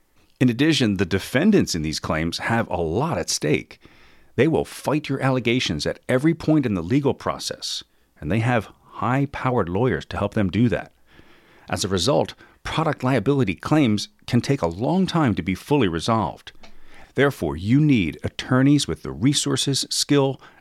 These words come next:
and experience to give yourself the best chance of achieving favorable results.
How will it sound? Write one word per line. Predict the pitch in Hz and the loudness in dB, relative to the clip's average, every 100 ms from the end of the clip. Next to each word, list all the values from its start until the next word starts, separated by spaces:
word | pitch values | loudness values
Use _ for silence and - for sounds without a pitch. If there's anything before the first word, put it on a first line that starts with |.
| - | -4
and | 117 | -2
experience | 135 - 147 120 101 95 - - - - - | -2 0 2 4 2 -2 -8 -14 -20 -20 -16
to | 98 | 0
give | 156 190 | 0 2
yourself | 196 - 151 | -2 -2 -4
the | - | -4
best | 73 110 156 - - | -4 0 -2 -2 -10
chance | - - 143 135 | -4 0 2 0
of | - - | -4 -6
achieving | 78 - 160 151 151 | -6 -2 0 2 2
favorable | - - 151 123 82 80 | -2 -4 0 0 -2 -6
results. | 92 110 113 64 - - | -4 0 0 0 -6 -8